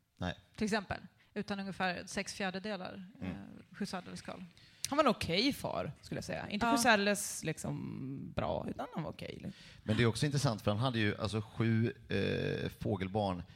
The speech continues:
Speaker 1: Han var ju sju sädesärlors far. Kar. Sju sädesärlors kar också.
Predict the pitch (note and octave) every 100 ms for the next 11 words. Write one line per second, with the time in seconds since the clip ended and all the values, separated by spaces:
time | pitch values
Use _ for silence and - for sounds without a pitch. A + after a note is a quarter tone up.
0 | - G#2 A2 A2 - C3+ C3 - B2 A2
1 | F#2+ - G#2+ G#2+ G2+ F#2+ - - - C#3+
2 | F2+ - - - - - D#3 A#2+ F2 E2+
3 | - - - D3+ C#3 - A#2+ A2+ A2+ G2+
4 | - A2+ G#2 G2+ G2+ G2+ - - - _
5 | - B2+ - - -